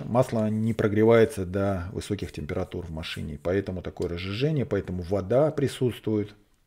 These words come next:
Вот, вот такие результаты. А щас покажу вам кое-что интересное,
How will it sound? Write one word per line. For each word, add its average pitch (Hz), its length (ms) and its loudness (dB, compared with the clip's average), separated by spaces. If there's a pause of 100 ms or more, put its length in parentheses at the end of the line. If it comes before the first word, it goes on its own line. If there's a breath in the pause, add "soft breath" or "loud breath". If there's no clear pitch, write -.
(320)
Вот, - 360 -10 (100)
вот 113 120 -6
такие 110 240 -6
результаты. 120 460 2
А 107 40 2
щас 123 200 0
покажу 113 400 2
вам 101 260 -2 (100)
кое-что 107 360 0
интересное, 143 600 -2